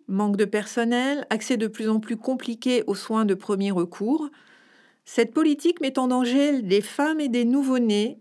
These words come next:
et fait de notre bassin de population un territoire à l'abandon. La naissance signe de vie n'y serait plus possible. Non à la casse de l'hôpital public,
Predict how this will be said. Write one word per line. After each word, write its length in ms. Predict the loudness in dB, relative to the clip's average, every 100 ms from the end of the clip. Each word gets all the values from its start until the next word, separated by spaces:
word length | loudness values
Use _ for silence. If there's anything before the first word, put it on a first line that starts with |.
| -6
et 100 | -4
fait 240 | -2 0
de 120 | 0
notre 300 | 0 0 0
bassin 380 | 2 0 0 0
de 120 | 0
population 840 | 0 -2 -2 0 0 0 -2 -2 0
un 100 | -4
territoire 640 | 0 2 2 0 0 0
à 80 | 2
l'abandon. 540 | 0 2 2 2 -2 -6 _ _ _ _ _ _ -2
La 100 | 0
naissance 520 | 2 0 -2 -2 -2
signe 260 | -2 0 2
de 120 | 2
vie 340 | 0 -2 0
n'y 120 | 0 -2
serait 300 | -2 -2 -2
plus 220 | 0 0
possible. 680 | 0 -2 -2 -2 0 -2 -6 -20 -20 _ _ _ _ -2
Non 280 | 0 2 2
à 80 | 2
la 100 | 2
casse 300 | 2 2 2
de 80 | 0
l'hôpital 480 | -2 -2 -2 -2 -2
public, 600 | -4 -4 -2 -2 -4